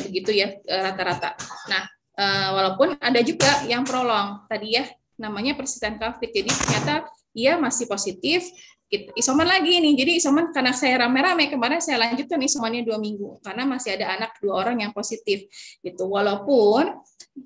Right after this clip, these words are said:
nah tadi ya, dikembalikan lagi, secara pedoman dari Kemenkes sebetulnya empat belas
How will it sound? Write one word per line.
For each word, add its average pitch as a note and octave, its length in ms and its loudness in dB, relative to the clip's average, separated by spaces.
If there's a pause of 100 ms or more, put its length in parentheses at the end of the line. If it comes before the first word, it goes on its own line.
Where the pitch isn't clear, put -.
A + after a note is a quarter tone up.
nah G3 240 -4
tadi G3+ 240 2
ya, C#4 160 2
dikembalikan G#3 400 0
lagi, G3+ 240 -2
secara A3+ 640 2
pedoman A#3+ 640 0
dari G#3+ 240 -2
Kemenkes G3 400 -8
sebetulnya B3 480 -6
empat C4+ 160 -8
belas A#3 160 -2